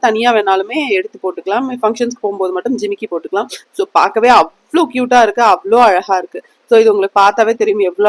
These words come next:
அழகா இருக்குன்னு சொல்லிட்டு. பியூர் ஐம்பொன் உங்களுக்கு. இதோட பிரைஸ் வந்து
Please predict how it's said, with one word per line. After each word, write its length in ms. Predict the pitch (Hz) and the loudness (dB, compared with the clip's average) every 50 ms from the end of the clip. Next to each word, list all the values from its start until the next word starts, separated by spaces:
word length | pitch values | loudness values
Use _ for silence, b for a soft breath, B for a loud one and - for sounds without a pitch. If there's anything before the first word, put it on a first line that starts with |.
| 202 | 4
அழகா 200 | 185 175 185 196 185 | 2 2 0 0 -4
இருக்குன்னு 260 | 180 - - 175 - - | -4 -4 -8 -12 -10 -10
சொல்லிட்டு. 220 | 180 - 180 - - | -12 -12 -10 -4 -2
பியூர் 300 | 202 202 214 220 233 240 208 | 2 4 4 4 4 2 0
ஐம்பொன் 320 | - 392 392 - 381 381 349 | 0 -2 -2 -4 -4 -4 -6
உங்களுக்கு. 300 | 320 320 320 - - 330 415 B B B B - 262 | -10 -12 -12 -8 -8 -10 -10 B B B B -6 -2
இதோட 200 | 247 349 339 311 - - | 0 2 2 2 0 2
பிரைஸ் 300 | - 226 233 269 302 254 247 247 | 4 4 4 4 2 0 -2 -4
வந்து 160 | 403 415 453 | -4 -2 -2